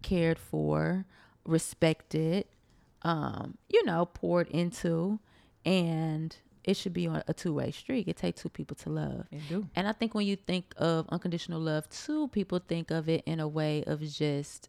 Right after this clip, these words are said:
Speaker 1: um, an emotion.
Speaker 2: Yeah.
Speaker 1: But it's, it's more than an emotion,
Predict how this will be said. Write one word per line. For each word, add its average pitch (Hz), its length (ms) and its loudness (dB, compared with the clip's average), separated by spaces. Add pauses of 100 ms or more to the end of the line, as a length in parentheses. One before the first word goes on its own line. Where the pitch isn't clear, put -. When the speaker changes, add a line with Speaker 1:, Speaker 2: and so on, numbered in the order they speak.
(100)
Speaker 1:
um, 139 500 -6 (1120)
an 175 100 2
emotion. 165 680 -2 (320)
Speaker 2:
Yeah. 135 340 4 (120)
Speaker 1:
But 180 160 10
it's, 175 380 0 (720)
it's 180 200 4
more 180 280 6
than 170 120 2
an 156 100 0
emotion, 143 640 -2